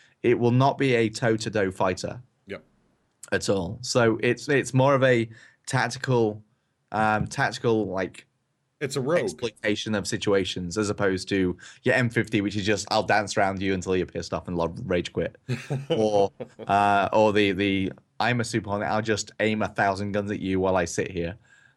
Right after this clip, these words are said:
Speaker 1: Um, it's, it's definitely, like you say, it's in the middle, but it, it, it has a very specific tactical application of that role because it's in the middle, 'cause it can't take all the damage, and it probably won't be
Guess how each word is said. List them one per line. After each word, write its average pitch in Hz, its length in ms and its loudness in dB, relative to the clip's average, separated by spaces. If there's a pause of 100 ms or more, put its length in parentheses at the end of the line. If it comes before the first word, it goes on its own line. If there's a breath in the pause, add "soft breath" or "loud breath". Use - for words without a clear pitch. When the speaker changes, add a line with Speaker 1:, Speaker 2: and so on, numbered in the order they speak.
(120)
Speaker 1:
Um, 85 280 0
it's, 101 240 0
it's 107 200 0
definitely, 123 340 0
like 117 120 2
you 113 60 0
say, 107 200 2
it's 101 120 -2
in 120 100 0
the 120 60 0
middle, 120 440 0 (320 soft breath)
but 110 140 0
it, - 140 0
it, 107 260 -2
it 107 120 2
has 113 260 0
a 113 60 2
very 107 260 4
specific - 760 -2
tactical 98 460 0
application 95 580 -4
of 90 80 -4
that 92 180 0
role 92 200 2
because 107 400 -2
it's - 120 -8
in 95 40 -8
the 92 60 -4
middle, 82 280 -2
'cause 113 140 -2
it 123 100 0
can't 135 320 0 (420 soft breath)
take - 380 -2 (340)
all 113 140 4
the 101 100 0
damage, 92 500 -2
and 113 80 -2
it 120 120 -4
probably 131 320 2
won't 120 240 2
be 101 280 -2